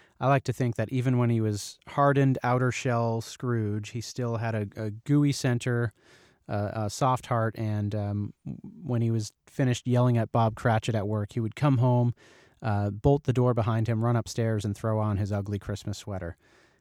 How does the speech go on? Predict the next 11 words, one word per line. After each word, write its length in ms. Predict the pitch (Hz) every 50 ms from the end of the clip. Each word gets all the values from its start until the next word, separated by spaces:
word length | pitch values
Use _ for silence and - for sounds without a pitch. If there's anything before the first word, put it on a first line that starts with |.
| _ _ _
and 180 | - 110 107 104
give 160 | 117 123 113
himself 440 | 117 107 104 - 120 110 101 - 104
a 40 |
big 160 | 95 101 98 90
old 200 | 95 98 90 -
hug. 260 | 107 95 90 90 98
I 120 | - 104 104
don't 120 | 98 90
know. 140 | 87 90 - _ _ _ _ -
Anyway, 360 | 131 135 139 127 113 107